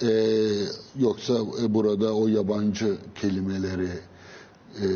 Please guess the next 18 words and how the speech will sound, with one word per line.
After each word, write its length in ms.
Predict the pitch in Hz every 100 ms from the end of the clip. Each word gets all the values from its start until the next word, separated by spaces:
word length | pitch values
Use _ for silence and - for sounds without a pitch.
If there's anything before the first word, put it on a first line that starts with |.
| 185 180 180 92 87 87 78 113
işte 240 | - 104
bazen 340 | 98 101 87 95
Yunancasını, 800 | 90 87 95 90 85 - 95 90
bazen 320 | 92 82 90
Almancasını, 800 | 87 90 90 92 80 85 - 87
Fransızcasını 1000 | - 95 90 101 92 85 - 95 92 90 - -
söylememiz 1000 | - - 110 98 101 101 101 117 139 101
bu 220 | 110 110
dillerde 760 | 98 101 98 107 98 90 107 101 - - - - -
böyle, 400 | 98 95 101 98
e, 680 | - - - 123 - 101 98 92 90 87 - - - - - - - - - - 135
bir 260 | 120 117
gösteriş 760 | 104 110 107 - 117 110 117 -
arzusuna 760 | - 104 98 87 90 107 113 131 117
umarım 480 | 135 117 113 107 107
bağlanmaz. 840 | 101 90 90 87 85 82 - - - - - - - -
Bu, 420 | 135 160 156 131 -
e, 80 | 117